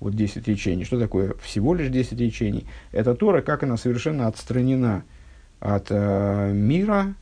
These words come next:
от человека, как творения, да, с, э, от, ну, вот от, от какой бы, какой бы то ни было, э, приложенности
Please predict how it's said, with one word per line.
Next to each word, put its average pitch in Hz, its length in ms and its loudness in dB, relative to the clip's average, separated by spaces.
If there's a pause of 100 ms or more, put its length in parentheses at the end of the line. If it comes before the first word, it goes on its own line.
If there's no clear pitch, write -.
(220)
от - 180 0
человека, 147 800 0 (580)
как 143 200 -4
творения, 127 760 2
да, 147 340 -2
с, - 200 -12
э, 107 420 0
от, 123 320 0
ну, 107 720 -6
вот 139 240 -8
от, 101 240 -8
от 98 300 -2
какой 123 380 2
бы, 107 360 2 (120)
какой 139 320 0
бы 120 120 0
то 127 120 -2
ни 131 140 2
было, 110 360 2 (360)
э, 101 680 4 (100)
приложенности 117 1040 2